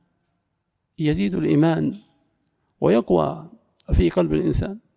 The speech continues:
فحافظوا على الصلوات والصلاة الوسطى، وحافظوا على الصلوات وصلاة الفجر، وحافظوا على هذه الشعيرة العظيمة والعبادة العظيمة.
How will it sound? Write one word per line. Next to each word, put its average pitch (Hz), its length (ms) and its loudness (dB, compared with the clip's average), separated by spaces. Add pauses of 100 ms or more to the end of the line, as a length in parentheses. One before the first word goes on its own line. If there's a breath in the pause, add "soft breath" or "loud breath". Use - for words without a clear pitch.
(920)
فحافظوا 156 600 -2
على 147 160 -2
الصلوات 143 680 -4 (680)
والصلاة 160 500 -2
الوسطى، 165 600 -2
وحافظوا 185 560 -4
على 175 160 -2
الصلوات 175 760 -2
وصلاة 175 420 -2
الفجر، 202 440 0 (800)
وحافظوا 175 540 -2
على 160 180 -2
هذه 147 540 -4 (420)
الشعيرة - 560 -4
العظيمة - 680 -2 (800)
والعبادة 143 840 -2 (960)
العظيمة. 143 720 0